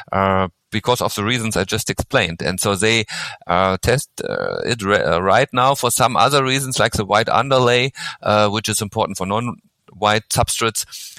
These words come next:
Uh, they cannot do this right now for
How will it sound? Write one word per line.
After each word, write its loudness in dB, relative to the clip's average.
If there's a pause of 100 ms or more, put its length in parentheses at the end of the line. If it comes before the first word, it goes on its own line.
(160)
Uh, 4
they 0 (260)
cannot 0 (400)
do -2
this 0
right 4
now 4
for 2